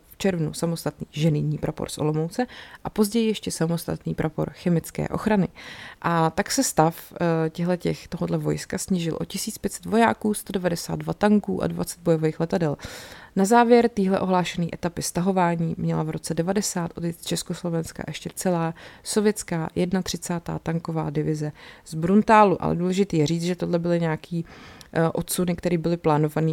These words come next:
a dělo se to ještě před převratem, jo? Takže to, to nebylo žádný jako, eh, nic, nic, co by se tady stalo jako, eh, po revoluci.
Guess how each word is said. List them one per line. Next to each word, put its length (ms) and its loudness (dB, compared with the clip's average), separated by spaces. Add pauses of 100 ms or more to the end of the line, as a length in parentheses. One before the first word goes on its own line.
a 40 -6 (140)
dělo 240 0
se 140 -12
to 120 -6
ještě 220 -8
před 200 -10
převratem, 580 0
jo? 100 0
Takže 280 -8
to, 180 -4 (100)
to 140 -12
nebylo 300 -2
žádný 320 -2
jako, 320 -2 (540)
eh, 480 4 (520)
nic, 380 0
nic, 280 -2
co 140 -2
by 400 4
se 240 -4
tady 200 0
stalo 380 -2
jako, 500 -2 (460)
eh, 200 4
po 100 8
revoluci. 420 6